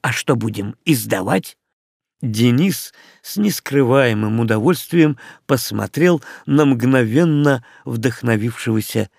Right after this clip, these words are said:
редактора. Вон как глаза сверкают в предвкушении чего-то необычного. А репутация у Дэна уже успела сложиться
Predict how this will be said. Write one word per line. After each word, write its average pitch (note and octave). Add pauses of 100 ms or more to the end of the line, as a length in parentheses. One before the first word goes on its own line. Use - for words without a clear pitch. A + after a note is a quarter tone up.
(140)
редактора. A2 (560)
Вон C#3+
как D#3
глаза A2+
сверкают A2+ (180)
в -
предвкушении A#2+ (160)
чего-то G#2+ (320)
необычного. A#2+ (480)
А E3
репутация F3+
у F3
Дэна E3
уже D3+
успела D3+
сложиться C3+